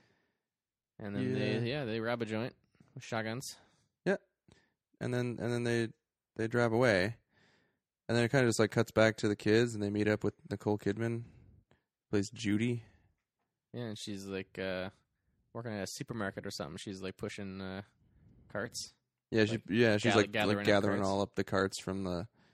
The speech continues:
Speaker 2: from the parking lot, and then one of the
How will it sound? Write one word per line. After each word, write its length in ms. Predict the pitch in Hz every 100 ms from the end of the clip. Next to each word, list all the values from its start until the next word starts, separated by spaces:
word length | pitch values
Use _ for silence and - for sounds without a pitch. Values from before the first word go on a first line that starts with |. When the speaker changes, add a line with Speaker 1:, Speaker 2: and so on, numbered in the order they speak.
| _ _ _
Speaker 2:
from 100 | -
the 60 | 98
parking 380 | - 101 101 95
lot, 220 | 92 78
and 120 | 95
then 380 | 95 90 87 90 - -
one 180 | 92 101
of 240 | 98 117
the 160 | 117 90